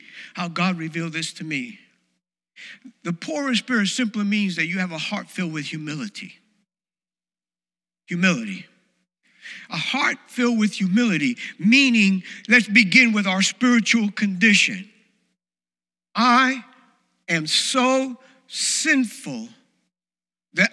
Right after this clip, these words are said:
I never have, nor will I ever deserve anything from God.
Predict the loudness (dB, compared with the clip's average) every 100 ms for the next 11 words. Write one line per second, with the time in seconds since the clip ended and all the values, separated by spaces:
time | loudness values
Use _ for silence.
0 | 0 2 2 4 4 6 4 2 2 4
1 | 4 4 2 -2 -8 -18 _ _ _ _
2 | _ _ _ -4 2 4 2 2 2 4
3 | 4 2 2 2 2 -2 -4 -8 _ _
4 | _ _ -6 -2 -2 -2 -2 -2 -2 -4
5 | -10 -12 -14 -14 -10 -10